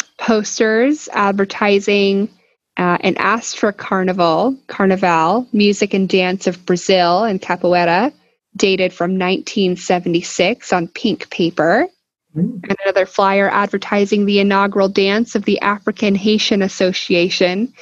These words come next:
Speaker 1: dated from nineteen seventy-five. It's like it was a show at twelve P M.
Speaker 2: Okay.
Speaker 1: Also established in a ballroom at the Americana Hotel in New York.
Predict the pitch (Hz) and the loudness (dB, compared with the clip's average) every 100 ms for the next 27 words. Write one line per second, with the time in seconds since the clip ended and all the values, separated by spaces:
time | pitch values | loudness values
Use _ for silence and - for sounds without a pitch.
0 | - - 208 196 190 190 190 190 196 196 | -20 -6 -2 0 -2 -4 -4 0 0 -2
1 | - - 202 190 - 190 185 185 170 - | -4 0 0 0 0 -2 0 -2 -2 -2
2 | - 170 143 - - - _ _ _ _ | -2 0 0 -2 -6 -10 _ _ _ _
3 | - 180 - 196 175 - 185 156 - - | -8 -6 -4 -4 -4 -2 0 -2 -4 -2
4 | 185 180 - - 190 180 180 196 269 - | 0 0 -4 -4 0 0 0 -2 -4 -6
5 | _ _ - 151 143 175 226 277 _ _ | _ _ -8 -6 -6 -4 -4 -6 _ _
6 | _ _ - 196 - 208 196 190 190 185 | _ _ 0 0 -2 0 0 2 2 2
7 | 185 - - - 190 185 185 - 202 185 | 2 -2 -6 -2 0 2 0 -2 -2 -4
8 | 190 190 190 196 196 190 190 208 - _ | 0 2 2 2 0 0 0 -4 -6 _
9 | _ _ - - 180 175 - 180 180 196 | _ _ -20 -8 -2 -2 -2 0 0 2
10 | 202 226 208 - 220 208 196 180 175 170 | 2 2 0 -2 -4 0 0 0 0 0
11 | - 135 92 196 - - - - 196 185 | 0 0 0 -2 -8 -20 -20 -6 -2 0
12 | 180 180 185 165 90 - - | 2 2 2 0 -2 -6 -16